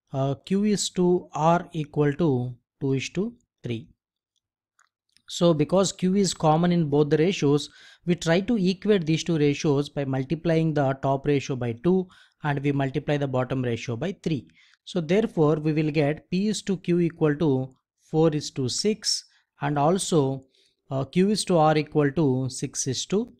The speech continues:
nine. Therefore from this we'll get P is to Q is to R equal to four is to six is to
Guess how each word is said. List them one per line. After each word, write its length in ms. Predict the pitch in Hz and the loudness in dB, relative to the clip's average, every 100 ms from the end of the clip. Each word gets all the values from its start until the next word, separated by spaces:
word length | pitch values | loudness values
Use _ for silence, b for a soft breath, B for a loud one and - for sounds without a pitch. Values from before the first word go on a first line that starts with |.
| _ - | _ -6
nine. 320 | 123 107 - _ _ _ b b b - | -4 -4 -8 _ _ _ b b b -2
Therefore 480 | 233 240 185 165 185 | 0 2 4 4 4
from 400 | - 175 190 160 | 0 0 2 2
this 280 | 147 170 | 0 0
we'll 220 | 156 156 147 | -2 -2 0
get 500 | 165 139 160 - - | 0 2 -2 -6 -4
P 200 | 170 190 | -2 -2
is 200 | - - | -4 -4
to 380 | 151 135 156 - _ _ _ _ _ _ _ _ - | -2 -2 -4 -8 _ _ _ _ _ _ _ _ -2
Q 180 | 170 180 | 2 2
is 240 | 170 - | 0 -2
to 340 | 135 131 185 214 _ _ _ _ _ _ _ - | -4 -4 -4 -12 _ _ _ _ _ _ _ -4
R 400 | 143 156 135 156 - | 0 2 0 -2 -6
equal 360 | 143 - 147 143 | -8 -2 0 0
to 360 | 151 123 143 - _ | 0 -2 -6 -14 _
four 320 | _ 156 170 | _ 0 2
is 220 | 170 151 - | 0 -2 -4
to 280 | 123 135 151 _ _ _ _ | -4 -4 -8 _ _ _ _
six 460 | - 160 156 - | -8 -8 -8 -6
is 180 | 151 - | -6 -6
to 360 | 120 123 175 | -6 -6 -8